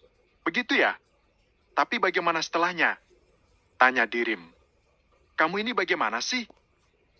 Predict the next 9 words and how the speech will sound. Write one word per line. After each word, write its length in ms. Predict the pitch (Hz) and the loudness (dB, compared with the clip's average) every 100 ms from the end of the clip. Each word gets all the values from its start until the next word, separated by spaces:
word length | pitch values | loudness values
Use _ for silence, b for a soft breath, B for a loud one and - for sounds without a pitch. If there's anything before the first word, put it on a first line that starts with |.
| _ | _
Apa 300 | 190 233 233 208 | 2 4 0 0
setelah 240 | 180 160 | 2 2
jadi 240 | 151 147 | 4 0
kaum 220 | 156 156 147 | 0 0 -2
Homreng 320 | 139 143 143 | -2 0 0
naluri 260 | 147 151 | 0 -2
kebapakanmu 640 | 156 151 151 156 151 151 151 | -2 -2 -2 0 -2 -2 -6
juga 220 | 156 156 | -2 -2
hilang? 400 | 214 247 240 | 2 4 4